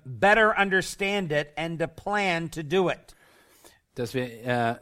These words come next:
Speaker 2: bewusst über etwas nachdenken, in tie-, in der Tiefe nachdenken, um es, um dieses zu, äh, besser zu verstehen und umzusetzen.
Speaker 1: All right.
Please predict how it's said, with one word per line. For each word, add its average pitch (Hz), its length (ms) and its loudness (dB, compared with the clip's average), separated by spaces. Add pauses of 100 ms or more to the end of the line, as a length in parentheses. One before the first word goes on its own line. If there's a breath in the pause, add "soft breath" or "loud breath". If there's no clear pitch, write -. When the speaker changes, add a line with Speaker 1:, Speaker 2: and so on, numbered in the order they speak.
Speaker 2:
bewusst 123 580 0
über 143 160 0
etwas 123 340 -2
nachdenken, 131 720 0
in 120 180 -6
tie-, 190 280 -4
in 127 140 -4
der 120 140 0
Tiefe 180 340 -6
nachdenken, 131 680 -2 (380 soft breath)
um 165 240 0
es, 143 380 -2 (440 soft breath)
um 131 240 -4
dieses 147 600 -2 (460)
zu, 139 400 -2
äh, 117 400 -2
besser 190 360 4
zu - 160 -8
verstehen 147 760 -4
und 139 180 -6
umzusetzen. 110 840 -8 (800)
Speaker 1:
All 143 180 4
right. 156 260 6